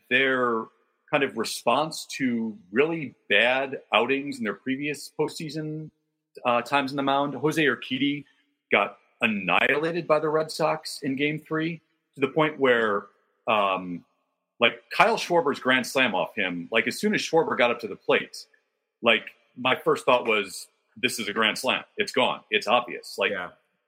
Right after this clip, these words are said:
Speaker 1: It was fascinating to see, like, him approach the Red Sox lineup, where he started out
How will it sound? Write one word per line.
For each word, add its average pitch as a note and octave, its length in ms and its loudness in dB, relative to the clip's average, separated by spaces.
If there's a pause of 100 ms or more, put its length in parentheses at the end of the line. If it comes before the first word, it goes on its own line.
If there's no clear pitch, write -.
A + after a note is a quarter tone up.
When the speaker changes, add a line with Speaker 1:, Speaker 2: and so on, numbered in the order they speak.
Speaker 1:
It - 100 -6
was C3 200 0 (180)
fascinating D3+ 600 0
to G2+ 60 -12
see, A2 500 -4
like, G2+ 280 0 (160)
him D3 180 0
approach D3+ 460 -2
the C3+ 60 -6
Red B2 220 2
Sox A2 260 -2
lineup, G#2+ 260 -2
where G#2+ 140 -4
he A2 40 -2
started F3 380 -2
out B2+ 280 2